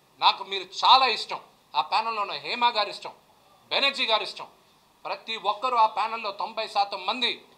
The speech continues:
మనం అందరం పదో తేదీ తర్వాత మొహాలు చూసుకోవాలి. మీరు ఈ ప్రకాష్ రాజ్ గారు ఇక్కడ ఉంటారు, ఆయన వెళ్ళిపోతారు. ఆయన పదో తేదో పదకొండో ఫ్లైట్ ఎక్కి మళ్ళీ ఆయన ఇంటికి వెళ్ళిపోతాడు. ఆయన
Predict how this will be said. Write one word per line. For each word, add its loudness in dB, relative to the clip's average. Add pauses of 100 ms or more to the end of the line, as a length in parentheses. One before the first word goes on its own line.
(100)
మనం -2
అందరం -2
పదో 2
తేదీ -8
తర్వాత -4
మొహాలు 4
చూసుకోవాలి. 2 (1200)
మీరు -2
ఈ -2
ప్రకాష్ 0
రాజ్ -4
గారు -6
ఇక్కడ -8
ఉంటారు, 0
ఆయన 0
వెళ్ళిపోతారు. -4
ఆయన -6 (840)
పదో 6
తేదో 0
పదకొండో 2
ఫ్లైట్ -6
ఎక్కి -8
మళ్ళీ 0
ఆయన -6
ఇంటికి -4
వెళ్ళిపోతాడు. 0
ఆయన -4